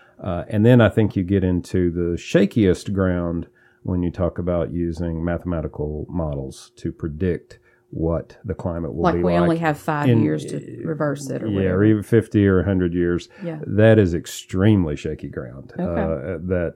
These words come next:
Speaker 1: that, uh, the modeling of, of future events is extremely hard, even with a relatively simple system, which the climate is not. <laughs> The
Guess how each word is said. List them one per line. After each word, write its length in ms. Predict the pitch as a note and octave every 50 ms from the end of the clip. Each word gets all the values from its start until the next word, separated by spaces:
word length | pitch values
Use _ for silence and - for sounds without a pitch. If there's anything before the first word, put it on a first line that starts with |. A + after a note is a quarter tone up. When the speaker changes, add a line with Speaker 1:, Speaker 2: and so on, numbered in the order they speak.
| _ _
Speaker 1:
that, 280 | - F2 F2 E2+ E2 - _ _ - -
uh, 380 | F2 E2 E2 D#2+ D#2 D#2 D#2 D2+ - - - -
the 100 | E2+ F2
modeling 640 | F2+ F#2 G2 G2+ G2 F#2+ F#2 F2 E2 E2 D#2+ D#2 - F#2 - -
of, 300 | - E2 D#2 D2+ C#2+ - _ -
of 140 | F#2+ E2+ -
future 380 | - G#2 F#2 - - F2 E2
events 360 | D#2+ D#2 E2+ E2+ E2+ - - -
is 200 | - A2 F#2+ G#2
extremely 520 | - - - - A2+ G#2 G#2 G2 F#2 F2
hard, 320 | D#2 F#2 F#2 F2 E2+ - -
even 400 | G2 G#2 G#2+ G2+ G2+ F#2+ F2 F2
with 360 | F2 F2+ F2+ F2 E2+ E2 D#2 - _ _ _ _ _ _ _
a 100 | - F2 E2+
relatively 1000 | E2 E2+ F2 F2 F2 E2 - - E2+ D#2 D2 D#2+ E2 E2 D#2+ D#2 D2+ D2 C#2 - _ _ _ _ _ _
simple 400 | - - - G2 E2+ - F2+ E2
system, 500 | - - - E2+ - - - D#2 C#2+ - - _ _ _ _ _ -
which 380 | - E2+ E2+ E2+ E2 D2+ - -
the 100 | - D#2
climate 380 | - - F2+ D#2+ D#2 D2+ C#2+ C2+
is 100 | C#2+ -
not. 220 | E2 C2+ C2 - _
<laughs> 20 | -
The 80 | A2+